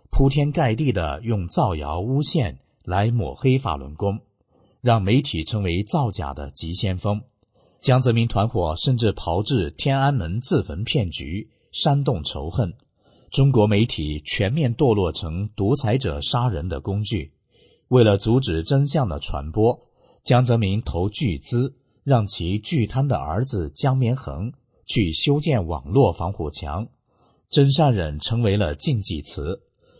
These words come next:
加速着中国社会的诚信缺失。政法系统成为了打压法轮功学员的暴力机器，多少人被迫害的家破人亡。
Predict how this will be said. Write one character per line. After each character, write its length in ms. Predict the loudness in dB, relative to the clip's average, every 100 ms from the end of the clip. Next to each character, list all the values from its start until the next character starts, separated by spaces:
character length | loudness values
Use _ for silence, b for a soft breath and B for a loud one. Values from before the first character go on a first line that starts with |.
| b
加 220 | 2 4
速 220 | 4 4 2
着 160 | 2
中 200 | 0 0
国 180 | 0 -2
社 220 | 2 2
会 180 | 4 2
的 160 | 0 -4
诚 280 | -6 -6 -4
信 240 | -4 -4
缺 240 | -4 -6
失。 380 | -4 -6 -6 -8 _ _ _ -2
政 180 | 0 2
法 160 | 2
系 180 | 2 2
统 220 | 0 -2 -4
成 200 | -2 2
为 140 | 2
了 160 | 2 2
打 260 | -2 -2
压 200 | 0 0
法 180 | 2 0
轮 180 | -2 -2
功 180 | 0 2
学 220 | 2 2
员 200 | 0 0
的 180 | -2 0
暴 220 | 0 0
力 200 | -2 -8
机 240 | -2 -2
器， 320 | 0 -2 -4 -10 _ _ b b b b
多 160 | 4
少 180 | 6 4
人 240 | 2 0 2
被 200 | 2 2
迫 200 | 2 2
害 160 | 2
的 200 | 0 -2 -2
家 260 | 0 2
破 260 | 4 2 2
人 200 | -2 -6
亡。 320 | -4 -6